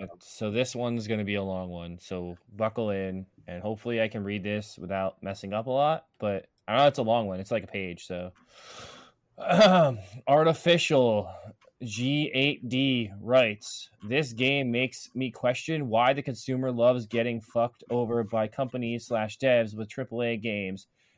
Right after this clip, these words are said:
and loves to defend them for no reason. Before I talk about the game in general, I would love to state how, um, despicable the devs are for hiding that the game was gonna run at thirty F P S on current gen consoles, P S five,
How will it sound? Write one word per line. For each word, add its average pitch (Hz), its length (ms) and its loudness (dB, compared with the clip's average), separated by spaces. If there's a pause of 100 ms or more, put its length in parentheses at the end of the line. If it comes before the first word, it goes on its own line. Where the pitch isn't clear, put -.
and 113 240 -2
loves 135 440 2
to - 120 -10
defend 123 420 0
them 117 220 0
for 104 160 -6
no 110 400 -2
reason. 101 400 -6 (340)
Before 123 280 2
I 135 40 4
talk 135 240 2
about 123 200 0
the 117 80 -4
game 110 200 -2
in 110 80 -2
general, 117 440 0
I 104 100 0
would 98 180 -2
love 113 200 -2
to 135 100 -4
state 123 400 -6
how, 110 360 0 (320)
um, 101 360 0
despicable 120 680 -4
the 113 100 -6
devs 113 260 2
are 110 240 2
for 110 120 -8
hiding 113 360 0
that 110 140 -4
the 110 80 -12
game 113 400 -4 (240)
was 113 120 -10
gonna 117 200 -2
run 110 220 -2
at 98 140 -6
thirty 117 300 -4
F 110 160 -2
P 113 160 -4
S 107 160 -2
on 107 140 -6
current 107 340 -8
gen 110 180 -6
consoles, 98 560 -10
P 113 160 -8
S 117 140 -4
five, 104 380 0